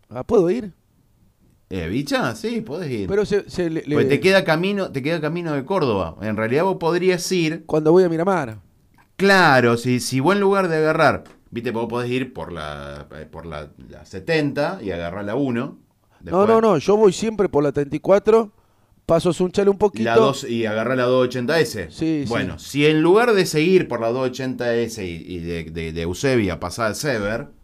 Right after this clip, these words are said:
Speaker 2: o sea,
Speaker 1: Ajá.
Speaker 2: de, de, de, mm, Santa Fe a provincia de Córdoba,
Speaker 1: Ahí en
Speaker 2: si
Speaker 1: Sever
Speaker 2: agarrás la veintidós.
Speaker 1: En Sever está siempre bien cortado el césped.
Speaker 2: Si agarrás la veintidós para el norte.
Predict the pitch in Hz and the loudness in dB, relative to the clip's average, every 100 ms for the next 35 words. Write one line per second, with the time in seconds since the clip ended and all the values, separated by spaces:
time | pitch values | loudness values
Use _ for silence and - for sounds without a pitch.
0 | - _ - 107 90 87 80 78 85 76 | -20 _ -14 -8 -4 -4 -6 -6 -6 -8
1 | 71 73 76 - - 50 - - - - | -10 -12 -12 -14 -20 -18 -18 -18 -18 -18
2 | - - - 92 92 101 117 80 - _ | -20 -18 -6 -6 -4 -2 -2 -2 -10 _
3 | _ _ _ 80 76 90 95 120 120 151 | _ _ _ -16 -14 -10 -8 -6 -4 -4
4 | 156 165 131 139 147 - 156 202 190 208 | 0 0 2 0 -2 -4 -2 0 4 8
5 | 165 233 175 226 233 214 196 196 220 196 | 10 10 8 6 4 4 2 0 4 4
6 | 175 - - - 117 143 185 185 160 147 | 2 -6 -20 -16 -12 2 6 6 4 -4
7 | 160 147 156 143 127 143 131 - 127 - | -2 -2 -4 -6 -4 -2 -2 -6 -10 -10
8 | 101 - _ - - _ _ _ - - | -20 -20 _ -20 -18 _ _ _ -14 -12
9 | - 170 170 208 220 196 185 160 147 170 | -2 2 2 2 0 0 0 -2 -4 0
10 | 196 190 143 131 143 185 143 117 120 117 | 0 0 0 0 0 0 0 0 -2 -2